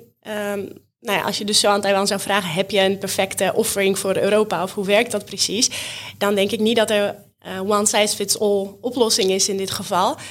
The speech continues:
Eh, maar die mindset, dat vond ik wel interessant. En dat zit hem in, eh, dat je gewoon, eh, met elkaar hebt bepaald of systeem ervoor hebt ingebouwd dat, eh, nieuwe en betere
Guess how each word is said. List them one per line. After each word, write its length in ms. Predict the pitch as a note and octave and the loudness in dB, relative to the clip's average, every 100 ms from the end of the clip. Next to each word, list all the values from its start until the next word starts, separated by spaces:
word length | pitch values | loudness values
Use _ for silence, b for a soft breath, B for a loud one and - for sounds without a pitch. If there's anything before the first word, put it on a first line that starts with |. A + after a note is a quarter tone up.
| B B B | B B B
Eh, 200 | G#3 G3 | -6 -4
maar 160 | G#3 G#3+ | -2 -2
die 100 | A3 | 2
mindset, 520 | D4 F#4+ D#4 A#3+ - | 2 4 2 0 -2
dat 120 | A#3+ | -4
vond 180 | C4+ C4 | 0 0
ik 60 | |
wel 160 | A#3+ B3+ | 0 0
interessant. 520 | G#3+ - - A3 E3+ | -2 0 0 0 -2
En 100 | G3 | -4
dat 120 | G3+ - | -2 -2
zit 140 | C#4+ | 0
hem 120 | A#3+ | 0
in, 280 | A3+ A3 G#3+ - _ _ _ _ _ _ - - | 2 2 -2 -10 _ _ _ _ _ _ -12 -10
eh, 300 | - G#3+ G#3+ G#3 | -6 -4 -2 -2
dat 160 | G#3 A3 | -2 -2
je 80 | A#3+ | -2
gewoon, 480 | A#3+ A3 A3 A3 G#3 B B B B B _ | 2 4 4 2 -4 B B B B B _
eh, 460 | - G3+ G3 G3+ G3 | -10 -8 -6 -4 -4
met 200 | G#3+ G#3+ | -4 -4
elkaar 320 | A3+ A#3 C4 | 0 2 2
hebt 140 | B3 G#3+ | 0 -4
bepaald 340 | - G#3+ B3 | 0 2 2
of 80 | G#3+ | 0
systeem 500 | - A#3+ - B3 D4+ | 0 2 4 4 4
ervoor 220 | C#4+ C#4 | 0 0
hebt 220 | A#3 A#3+ - | 0 -4 -2
ingebouwd 680 | D4+ D4 A#3 B3 F4+ - | -4 -2 2 2 2 0
dat, 300 | A#3+ A3+ A3+ B B B B - | 2 2 0 B B B B -10
eh, 280 | G#3 G#3+ G#3 - | -4 -2 -4 -6
nieuwe 400 | G#3+ G#3+ D4+ B3+ | -6 0 2 4
en 220 | - G#3 | 2 0
betere 580 | A3+ B3+ - A3 G3+ G3 | 2 2 2 4 4 2